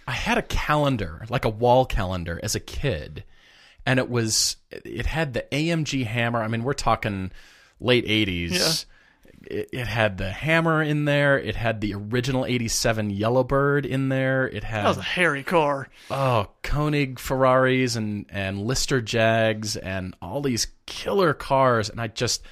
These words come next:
Speaker 1: I honestly wish I still had that calendar.
Speaker 2: Yeah, it sounds like an interesting one for
Speaker 1: Oh
Speaker 2: sure.
Speaker 1: my gosh. A-,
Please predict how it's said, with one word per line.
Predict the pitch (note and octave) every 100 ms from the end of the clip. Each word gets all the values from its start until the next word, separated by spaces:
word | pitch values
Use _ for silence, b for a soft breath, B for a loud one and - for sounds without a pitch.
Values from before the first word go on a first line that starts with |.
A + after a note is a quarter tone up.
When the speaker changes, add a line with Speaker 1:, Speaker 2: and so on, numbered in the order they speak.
| b b
Speaker 1:
I | F#3 -
honestly | G#3+ A#3+ - A2+
wish | A2 C#3+ C#3
I | A#2
still | - A2+
had | G#2+ G2
that | -
calendar. | A2 F#2+ F#2 F2 -
Speaker 2:
Yeah, | - G#3
it | F3
sounds | - F#3
like | E3+
an | D#3+
interesting | F#3+ - D#3+
one | D3+ C#3+
for |
Speaker 1:
Oh | B2+
Speaker 2:
sure. | C3 A2+
Speaker 1:
my | -
gosh. | G2+ G2+ G2+ F#2 -
A-, | A#2